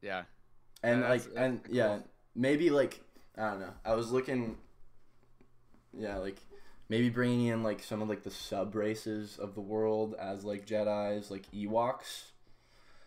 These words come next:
Speaker 2: Because
Speaker 1: Ewok Jedi.
Speaker 2: I just want an Ewok Jedi. <laughs>
Speaker 1: I think Colin, no, I'm not sure, but I feel like in one of our Edge of the Empire sessions, Colin played as a Jedi,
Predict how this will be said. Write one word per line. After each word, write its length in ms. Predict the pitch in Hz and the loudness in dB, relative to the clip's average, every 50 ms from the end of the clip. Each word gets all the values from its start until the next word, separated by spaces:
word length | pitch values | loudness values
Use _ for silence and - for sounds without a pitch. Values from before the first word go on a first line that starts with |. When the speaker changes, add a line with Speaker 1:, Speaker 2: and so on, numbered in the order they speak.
| - - _ _ _ - - - _ _ _ _ _ - - | -20 -20 _ _ _ -20 -20 -20 _ _ _ _ _ -20 -8
Speaker 2:
Because 760 | - 113 104 - 120 110 104 104 101 101 98 95 - - - 117 | -6 -6 -2 2 4 6 6 6 4 2 -2 -6 -10 -12 -12 -12
Speaker 1:
Ewok 340 | 117 113 110 107 104 107 110 _ - - | -10 -8 -6 -6 -6 -6 -8 _ -18 -16
Jedi. 400 | - 98 92 92 90 87 90 92 92 - - - - | -14 -12 -12 -12 -12 -12 -14 -16 -18 -20 -20 -8 0
Speaker 2:
I 100 | 107 131 | 2 2
just 160 | 127 117 - - | 2 2 0 -2
want 180 | 104 98 95 | -4 -4 -4
an 60 | 92 | -4
Ewok 340 | 98 95 95 92 92 101 - - | -6 -6 -6 -6 -8 -10 -12 -12
Jedi. 840 | 92 92 90 92 92 90 - - - - - - - - - 117 117 - - - - - - - | -14 -12 -12 -14 -14 -16 -20 -20 -20 -20 -20 -20 -20 -16 -10 -8 -8 -8 -8 -10 -14 -18 -20 -20
<laughs> 440 | - - - - - - - - | -20 -20 -20 -20 -20 -20 -12 -8
Speaker 1:
I 80 | - 120 | -8 -6
think 260 | - - 202 175 - | -6 -6 -8 -8 -10
Colin, 500 | - - 123 135 156 160 151 131 110 95 - - - - - - _ - - _ - | -8 -6 -4 -2 -2 -4 -4 -6 -10 -12 -14 -20 -20 -20 -20 -20 _ -20 -20 _ -20
no, 200 | - 101 104 95 | -18 -14 -10 -8
I'm 140 | 90 92 104 | -8 -8 -8
not 140 | 104 101 - | -8 -10 -12
sure, 200 | - - 95 90 | -12 -12 -12 -10
but 120 | 90 110 | -6 -6
I 60 | 107 110 | -6 -6
feel 160 | - - 147 | -4 -4 -4
like 160 | 139 135 139 | -4 -4 -4
in 140 | 127 117 110 | -8 -8 -6
one 160 | 113 117 123 | -6 -6 -6
of 120 | 120 104 | -6 -4
our 360 | 107 98 98 95 92 90 - - - - - - - | -4 -4 -2 -2 -4 -6 -8 -12 -18 -20 -20 -12 -8
Edge 200 | 104 107 98 - | -8 -8 -8 -8
of 40 | 92 | -10
the 120 | 98 95 | -10 -8
Empire 420 | 95 92 92 98 92 90 87 85 82 | -8 -10 -10 -8 -8 -6 -6 -8 -10
sessions, 680 | 80 - - 85 78 - - 90 82 78 80 - - - | -12 -12 -12 -12 -12 -12 -14 -16 -16 -18 -18 -20 -20 -18
Colin 320 | - 107 95 87 87 87 90 | -12 -10 -8 -8 -8 -10 -14
played 300 | - 95 92 87 82 85 | -14 -12 -12 -12 -12 -12
as 160 | 82 78 87 | -14 -16 -18
a 40 | 82 | -18
Jedi, 240 | - - 85 80 | -16 -16 -16 -14